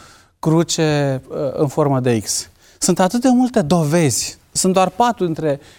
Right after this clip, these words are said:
cei care l-au urmat pe Domnul Iisus Hristos. Sunt doar patru dintre cei care, și doar puține aspecte am încercat să scot în evidență a ceea ce înseamnă să-L urmezi pe Domnul Iisus Hristos. Dacă privești poveștile lor și nu-ți place misiunea, o să spui,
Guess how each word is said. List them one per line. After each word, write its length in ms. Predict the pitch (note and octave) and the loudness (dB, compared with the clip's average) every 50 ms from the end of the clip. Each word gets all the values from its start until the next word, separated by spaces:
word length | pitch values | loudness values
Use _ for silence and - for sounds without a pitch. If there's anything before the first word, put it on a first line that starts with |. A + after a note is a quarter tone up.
| _ _ | _ _
cei 200 | - - G#3 G#3+ | -2 0 0 0
care 160 | - G3+ F#3+ | 0 0 2
l-au 120 | F3+ E3+ | 2 2
urmat 280 | F3 F3 F#3 G#3+ A#3 A3+ | 2 2 2 0 0 0
pe 100 | - E3+ | -2 -2
Domnul 220 | D3 D3 C3 B2 | -2 0 0 -2
Iisus 240 | A#2+ - - B2+ - | -2 -4 -6 -8 -8
Hristos. 500 | - B2 A2+ - - - D#2 - - - _ _ | -8 -8 -8 -8 -8 -8 -8 -8 -10 -12 _ _
Sunt 220 | - - - F3 E3 | -6 -2 0 2 2
doar 160 | E3+ D#3+ D#3 | 2 0 0
patru 500 | - - - B3+ D4+ D4+ C4+ - F#3 F3 | -2 -2 0 2 2 2 2 0 0 0
dintre 320 | D#3+ E3 D#3 D3 D3+ D3+ | 0 0 0 0 -2 -2
cei 200 | C#3+ - F#3+ G3 | 0 0 0 0
care, 360 | F3+ - F3 E3 D#3 D3+ D3+ D3+ - - - - - - | 0 0 0 0 0 0 -2 -4 -10 -20 -20 -20 -16 -8
și 140 | - - F#3 | -4 0 2
doar 180 | E3 E3+ D#3+ | 2 2 0
puține 320 | D3+ - B3+ - A#3+ A#3+ A#3+ | 0 -4 -4 -4 -2 -2 -2
aspecte 420 | G3+ - - - F#3 E3 - - | -2 -4 -4 -4 -4 -4 -4 -4
am 100 | D3 C#3+ | -4 -2
încercat 440 | C#3+ C#3 - D3 C#3 - E3 D#3 - | -2 -4 -6 -6 -4 -2 -2 -2 -2
să 100 | - D#3 | -2 -4
scot 240 | - - E3+ E3 - | -2 -2 -4 -2 0
în 100 | E3 D#3 | 0 0
evidență 720 | D3 C#3+ D3+ D3 C#3+ D#3+ D#3+ D#3+ C#3+ - D#3+ D3 C#3+ - - - - - - - _ | 2 2 0 0 2 2 0 0 0 0 -2 -2 -2 -4 -8 -20 -20 -20 -20 -10 _
a 100 | - D#3 | -4 -2
ceea 180 | - - A3+ | 0 0 0
ce 120 | A3 - G3+ | 0 0 -4
înseamnă 340 | F3+ - - F#3+ F#3+ F3+ E3 | -4 -4 -2 -2 -2 -2 -2
să-L 180 | C#3+ E3+ D#3 | -2 -4 -2
urmezi 300 | D#3 D#3 D#3+ E3+ E3 D#3 | -2 0 0 0 -2 -2
pe 100 | - D#3+ | -4 -4
Domnul 220 | D3+ D#3 D3+ D3 C#3+ | -2 0 0 0 0
Iisus 280 | C3+ - - C3 - | -2 -4 -6 -8 -8
Hristos. 640 | - C3+ B2 - - - A#2 F2+ - - - - - _ _ _ | -8 -8 -10 -8 -6 -4 -4 -4 -4 -8 -12 -14 -16 _ _ _
Dacă 280 | - D#3 D3+ - F3 | -2 -2 0 0 -2
privești 380 | D#3+ - E3 D#3 F3+ G#3+ G#3 - | -2 -2 0 0 0 0 0 0
poveștile 600 | - F#3 D#3+ E3+ F#3 E3+ - - D#3+ D3+ D3 D3+ | -2 -2 0 0 0 -2 -2 -6 -4 -2 -2 0
lor 440 | C#3 C3+ A#2 A2 G#2+ G#2+ A2 D3+ - _ _ _ _ _ _ _ _ _ | 0 2 2 2 2 0 0 -2 -8 _ _ _ _ _ _ _ _ _
și 160 | - - D#3 | -6 -2 -2
nu-ți 180 | D#3 F3 - | 0 0 0
place 280 | - F#3 F3 - - F3+ | 0 -2 -2 0 0 0
misiunea, 640 | E3+ D#3+ D3 - - D#3 D3 C#3+ C#3 C#3 C#3 D3+ | 2 2 0 0 0 0 2 2 2 2 2 2
o 80 | D#3 D#3+ | 0 -2
să 120 | D3+ - | -2 -4
spui, 340 | D#3 - - - F3 E3 D3+ | -6 -4 -2 0 0 0 -2